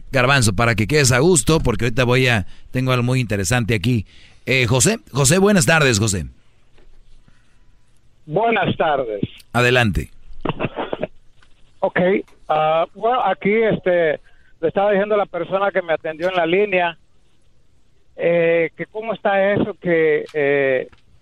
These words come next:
Speaker 2: hombres, eh, mediocres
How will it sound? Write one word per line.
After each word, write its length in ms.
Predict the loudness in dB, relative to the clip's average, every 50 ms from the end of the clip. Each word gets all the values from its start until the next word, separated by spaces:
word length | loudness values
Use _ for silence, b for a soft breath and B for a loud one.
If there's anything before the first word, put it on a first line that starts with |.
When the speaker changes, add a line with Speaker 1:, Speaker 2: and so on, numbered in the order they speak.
| _ _ -20 -20 -20 -20 -20 -20 -20 _ -20 -20 -20 -20 -20 -20 -20 -20 -20 -20 -20 -20 -20 -20 -20 -20 -20 -20 -20 -20 _ -20 -20 -20 -20 -20 -20
Speaker 2:
hombres, 760 | -20 -20 -20 -12 -8 -6 -6 -4 0 0 2 2 2 2 2 2
eh, 380 | 0 2 2 2 2 2 0 0
mediocres 840 | 0 0 -2 -2 -2 -4 -8 -12 -12 -12 -8 -2 0 0 0 -2